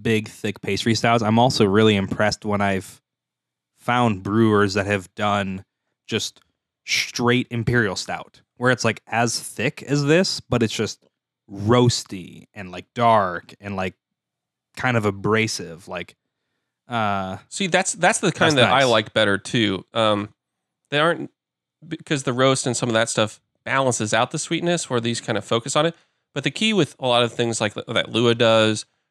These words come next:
Speaker 2: that Dimensional does, that Pulpit does, is that they f-, strike the balance and they also do it right. They're not just shoving eight thousand pounds of whatever in there just to do it. They're actually making a great base beer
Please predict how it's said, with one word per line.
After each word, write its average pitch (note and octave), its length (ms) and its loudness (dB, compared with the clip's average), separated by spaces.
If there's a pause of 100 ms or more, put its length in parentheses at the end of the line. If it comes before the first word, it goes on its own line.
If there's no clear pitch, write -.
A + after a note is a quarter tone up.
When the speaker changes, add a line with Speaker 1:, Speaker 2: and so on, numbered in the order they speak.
Speaker 2:
that G2+ 120 -10
Dimensional G#2+ 500 0
does, G#2+ 440 4
that - 160 -4
Pulpit E3 300 0
does, G#2 300 2
is A2 120 -6
that A2 200 0 (520)
they A2+ 80 -2
f-, - 200 -8 (200)
strike - 420 -2
the B2 100 2
balance C3 540 0
and B2 140 -4
they A2+ 80 4
also C3+ 240 2
do A#2+ 300 -2
it G#2+ 120 0
right. F2+ 400 -4 (400)
They're B2 220 2
not B2+ 180 2
just A#2+ 300 -2
shoving B2 720 0 (1040)
eight A#2+ 200 -2
thousand A2+ 400 0
pounds G#2+ 360 0
of G2 260 -8 (280)
whatever G#2+ 440 0
in A2+ 160 0
there G2+ 240 2
just G2+ 280 -6
to G2 60 -6
do A#2 320 -2
it. G2+ 220 0
They're A2 140 0
actually G#2+ 260 -2
making G#2 360 -4
a G2+ 80 -6
great G#2 400 -6
base G#2 300 -4
beer G2+ 560 -6